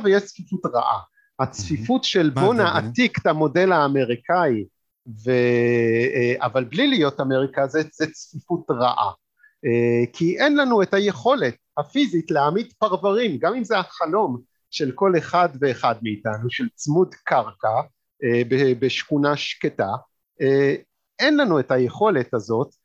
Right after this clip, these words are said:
Speaker 1: כי בסופו של דבר השכונות האלה נמצאות לפעמים ב-middle of nowhere, והן לא מחוברות מבחינה תחבורתית לרשת התחבורתית, ואנשים ייתקעו שם,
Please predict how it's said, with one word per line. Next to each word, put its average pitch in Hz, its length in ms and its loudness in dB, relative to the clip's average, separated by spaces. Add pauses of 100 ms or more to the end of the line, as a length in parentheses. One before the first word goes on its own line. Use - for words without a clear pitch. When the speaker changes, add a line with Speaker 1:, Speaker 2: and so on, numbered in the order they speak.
(220)
Speaker 1:
כי 151 140 0
בסופו 143 480 -2
של 254 140 -2
דבר 143 380 2
השכונות 147 480 -4
האלה 175 280 2 (240)
נמצאות 160 380 -2
לפעמים 160 440 0
ב-middle 151 520 0
of - 300 -8
nowhere, 208 380 2 (480)
והן 135 200 2
לא 170 140 4
מחוברות 202 840 -2 (360)
מבחינה 160 760 2
תחבורתית 147 680 -4
לרשת 139 440 -2
התחבורתית, 120 760 -6 (440)
ואנשים 151 420 2
ייתקעו 277 480 2
שם, 175 300 0